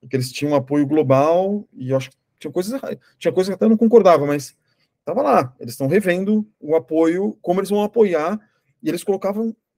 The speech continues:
bastante dinheiro nisso. Já colocavam bastante. Eu sei que era um orçamento razoavelmente grande globalmente, né? É, tipo assim, a Fernanda Maciel fazia parte desse programa, por exemplo,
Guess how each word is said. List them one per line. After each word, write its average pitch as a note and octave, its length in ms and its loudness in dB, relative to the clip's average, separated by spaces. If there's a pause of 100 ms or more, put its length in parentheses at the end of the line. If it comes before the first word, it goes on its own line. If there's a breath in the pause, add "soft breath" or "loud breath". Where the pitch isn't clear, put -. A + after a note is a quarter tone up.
bastante G3 680 0
dinheiro C3+ 320 -6
nisso. A#2+ 460 -8
Já - 140 -2
colocavam C#4 380 0
bastante. A3+ 520 -2
Eu C3 100 -10
sei D#3+ 200 -6
que - 80 -10
era E3+ 140 0
um E3 80 -4
orçamento D#3 420 -8
razoavelmente F3+ 640 -4
grande F#3+ 400 -4 (640 soft breath)
globalmente, E3 800 2 (140)
né? B2 260 -10 (100)
É, A2 120 -8
tipo - 260 -16
assim, B2 460 -4 (480)
a G#2+ 80 -12
Fernanda D3 320 2
Maciel E3+ 540 6
fazia G#3 260 0
parte F3+ 260 0
desse E3+ 140 -12
programa, D3 380 -2
por B2+ 120 -6
exemplo, A#2+ 360 -4